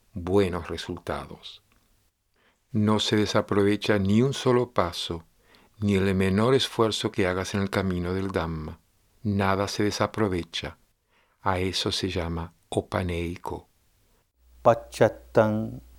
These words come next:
Speaker 2: veditabbo vinyuhiti. Pachattam.
Speaker 1: La experiencia directa de cada persona. Es igual ser de una u otra comunidad. El Dhamma es para todos.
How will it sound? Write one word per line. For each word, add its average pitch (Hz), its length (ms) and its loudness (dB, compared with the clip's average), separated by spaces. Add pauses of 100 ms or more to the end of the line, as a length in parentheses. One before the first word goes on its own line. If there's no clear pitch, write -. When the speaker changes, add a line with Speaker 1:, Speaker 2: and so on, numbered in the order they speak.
(240)
Speaker 2:
veditabbo 110 1300 2 (240)
vinyuhiti. 104 1500 -2 (600)
Pachattam. 127 840 0 (640)
Speaker 1:
La 92 160 -2
experiencia 92 840 -2
directa 90 520 -2
de 87 180 -6
cada 80 360 -6
persona. - 640 -8 (800)
Es 107 260 0
igual 101 360 2
ser 92 300 -4
de 92 200 -2
una 95 340 0
u 87 160 -2
otra 90 220 -4
comunidad. 85 720 -4 (640)
El 95 240 -2
Dhamma 87 320 -2
es 90 80 -8
para 92 320 -2
todos. 80 580 -6